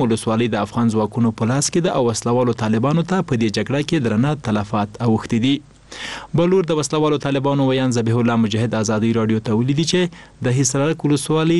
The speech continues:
د دوی لاس ته ورغلې ده او په زیاته اندازه وسلې او مهمات یې نیولي دي، خو د ننګرهار چارواکي دا ادعا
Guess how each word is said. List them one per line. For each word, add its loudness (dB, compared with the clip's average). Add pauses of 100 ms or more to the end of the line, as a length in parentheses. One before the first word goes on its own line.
(160)
د 0
دوی 2
لاس -2
ته 0
ورغلې 0
ده 2 (120)
او -2
په 0
زیاته -2
اندازه 2
وسلې 0
او 2
مهمات 0
یې 2
نیولي 2
دي، 2 (280)
خو 0
د 0
ننګرهار 0
چارواکي 0
دا -2 (140)
ادعا -2